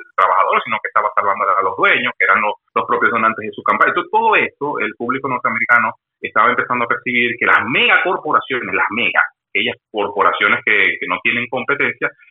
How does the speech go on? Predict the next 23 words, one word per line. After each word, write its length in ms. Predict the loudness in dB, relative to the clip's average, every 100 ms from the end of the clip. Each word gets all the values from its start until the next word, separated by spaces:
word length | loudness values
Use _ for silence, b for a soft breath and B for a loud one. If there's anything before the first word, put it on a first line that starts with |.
| -8
estaban 320 | 2 2 4
haciendo 240 | 2 2
de 200 | 4 6
daño 360 | 6 6 4 2
a 460 | 6 6 6 2 -2 -8 -2
la 140 | 0 0
sociedad 260 | -2 0
norteamericana 640 | 2 0 0 0 2 4 4
y 20 |
al 240 | 4 2 0
espíritu 480 | -2 -2 -2 0 2
de 100 | 4
la 80 |
libre 220 | 4 2 0
competencia. 640 | -2 -2 0 0 0 -4 -6 _ _
Claro, 200 | 0 2
Larry 260 | 4 4 0 -2
Fink 280 | -2 -2 0
viene 240 | 0 2
y 180 | 2 0
dice, 140 | -2
"Bueno, 260 | 0 2 2
para 300 | 2 6 4